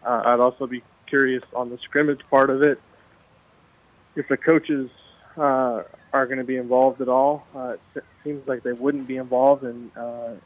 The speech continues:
obviously with a, just a couple days before, uh, playing, uh, you know, uh, an actual game that counts, I'd be, uh,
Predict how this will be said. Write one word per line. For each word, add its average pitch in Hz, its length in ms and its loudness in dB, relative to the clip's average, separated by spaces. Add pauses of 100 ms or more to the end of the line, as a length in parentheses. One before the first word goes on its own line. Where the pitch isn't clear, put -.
obviously 127 320 -2
with 131 140 -10
a, 127 100 -8 (100)
just - 140 -18
a - 40 -14
couple 127 260 -4
days 131 300 0
before, 139 760 2 (120)
uh, 127 360 -4 (220)
playing, 139 560 0 (140)
uh, 131 400 -6 (560)
you 143 80 -8 (180)
know, 127 320 -14 (260)
uh, - 220 -12 (160)
an 131 80 -4
actual 131 340 0
game 131 300 -2
that - 180 -6
counts, 143 400 0 (800)
I'd 127 140 -2
be, 131 160 -4 (280)
uh, 117 160 -4